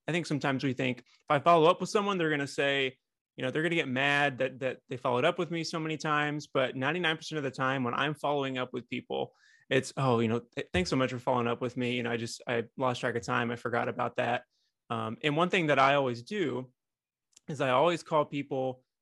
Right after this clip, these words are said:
back to back. So if I call someone and they don't answer, I immediately call them again. And that is probably the best thing I've ever learned about <laughs> following up with people and calling, because one time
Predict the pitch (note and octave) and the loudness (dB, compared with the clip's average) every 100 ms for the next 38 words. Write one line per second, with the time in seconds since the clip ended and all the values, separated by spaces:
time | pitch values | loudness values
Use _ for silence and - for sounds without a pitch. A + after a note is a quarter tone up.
0 | _ - C3 A#2+ B2 A#2+ - - - B2+ | _ 0 0 0 -2 -2 -2 -6 -4 -2
1 | A#2 A#2+ A#2 D#3 F#3 F#3+ F3 E3 D#3 B2+ | 0 0 2 2 2 0 -2 -2 -2 -2
2 | C3 B2+ B2+ B2+ C3+ C3 A#2+ A#2+ B2 B2+ | -2 -2 -4 -4 -2 0 0 -2 -4 -4
3 | B2+ A#2+ A#2+ - A#2+ A#2 A2 G#2 B2+ A2 | -4 -6 -6 -2 0 0 -4 -4 -4 -4
4 | - _ _ _ - A#2+ C3+ D3+ C#3+ _ | -12 _ _ _ -4 0 2 2 0 _
5 | _ _ _ _ - B2 B2 A#2+ - - | _ _ _ _ -4 0 0 -2 -8 -14
6 | - _ _ - _ D3 C3 C3 A#2+ G#2 | -18 _ _ -20 _ 2 2 2 0 2
7 | D#3 D#3+ - C#3 B2+ B2 A#2+ B2 A#2+ A#2+ | 2 2 0 0 2 2 0 -2 -4 -6
8 | A#2+ B2+ B2+ - - D3 D3 C3+ C3 B2 | -6 -4 -6 -8 2 4 4 2 -2 -6
9 | A#2+ C3+ - A#2+ A#2 B2+ B2+ A#3 - - | -8 -10 -8 -8 -4 -2 -2 -4 -10 -12
10 | A2+ B2+ C#3+ D3+ C3+ B2+ B2 | -6 -4 0 2 2 2 -4